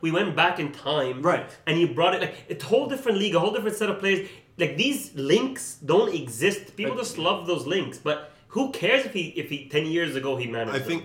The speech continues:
Speaker 3: I think with, with him, it's very clear that Leicester win the league. That's the, that's the ultimate.
Speaker 2: Mm.
Speaker 3: Everything else is downhill. He should have,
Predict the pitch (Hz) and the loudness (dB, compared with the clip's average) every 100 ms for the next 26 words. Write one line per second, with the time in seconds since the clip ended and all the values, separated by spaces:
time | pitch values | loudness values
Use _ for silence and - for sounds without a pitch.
0 | - 135 160 156 143 139 - - 127 104 | -6 -4 -2 0 2 2 -2 -6 -6 -4
1 | 127 131 117 - 107 123 131 127 127 117 | -2 0 -2 -6 -4 0 0 0 -4 -4
2 | 107 104 104 - _ - 113 135 - 156 | -4 -6 -8 -16 _ -12 -6 -4 -4 -4
3 | 143 131 120 110 104 107 101 - _ _ | -2 0 -2 -6 -8 -10 -12 -18 _ _
4 | _ - 147 151 165 139 156 - 170 147 | _ -2 0 2 -2 0 0 0 0 0
5 | 147 180 214 240 - 147 143 165 190 165 | 2 2 0 -2 -8 -2 2 4 4 2
6 | 151 151 139 135 135 127 143 185 - - | 2 0 -2 -2 0 -2 -2 -4 -8 -18
7 | _ _ - 220 - 208 190 175 | _ _ -2 0 2 4 6 4